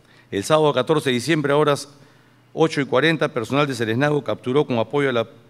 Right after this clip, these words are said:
Peri-, Policía Nacional, a un sujeto que se daba a la fuga tras haber robado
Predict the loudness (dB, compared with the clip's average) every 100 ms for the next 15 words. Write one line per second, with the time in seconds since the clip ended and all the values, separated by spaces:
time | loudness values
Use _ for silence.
0 | _ -8 -8 -6 -6 0 0 0 0 2
1 | 2 0 -2 -2 -2 -2 -10 -10 -12 -6
2 | 0 2 2 2 2 2 2 0 -4 -4
3 | 0 0 2 2 4 2 -2